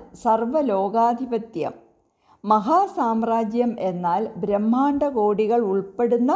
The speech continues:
സർവപ്രപഞ്ചങ്ങളാണ്. ശാലിനി എന്നാൽ ഉടമസ്ഥയായവൾ, ഗൃഹനായിക,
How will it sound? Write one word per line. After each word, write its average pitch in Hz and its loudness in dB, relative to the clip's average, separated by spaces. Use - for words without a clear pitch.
സർവപ്രപഞ്ചങ്ങളാണ്. 202 0
ശാലിനി 220 0
എന്നാൽ 170 -4
ഉടമസ്ഥയായവൾ, 208 0
ഗൃഹനായിക, 202 -2